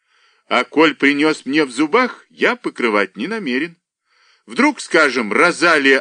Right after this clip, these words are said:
Амфилохиевна решит на принципах настоять, черкнет на нас заявленница, так, мол, и так, попустительствуют. Кому первому ударят по шапке? Мне? Не тебе?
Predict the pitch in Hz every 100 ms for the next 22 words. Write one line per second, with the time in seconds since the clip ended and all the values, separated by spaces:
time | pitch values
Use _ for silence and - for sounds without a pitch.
0 | - 147 135 151 160 151 151 131 107 110
1 | 110 143 - 131 131 143 - 127 101 107
2 | 117 104 123 - 127 127 143 - _ -
3 | 214 208 - 269 262 - 110 95 80 78
4 | 151 151 120 90 73 73 - - 240 220
5 | - 90 80 82 170 220 - 147 139 127
6 | - - 285 - 120 - - 76 65 _
7 | _ _ _ _ _ _ - 170 214 190
8 | 147 156 131 123 113 101 107 95 92 117
9 | - 85 73 _ - - 87 147 226 -
10 | _ 180 190 - - 254 -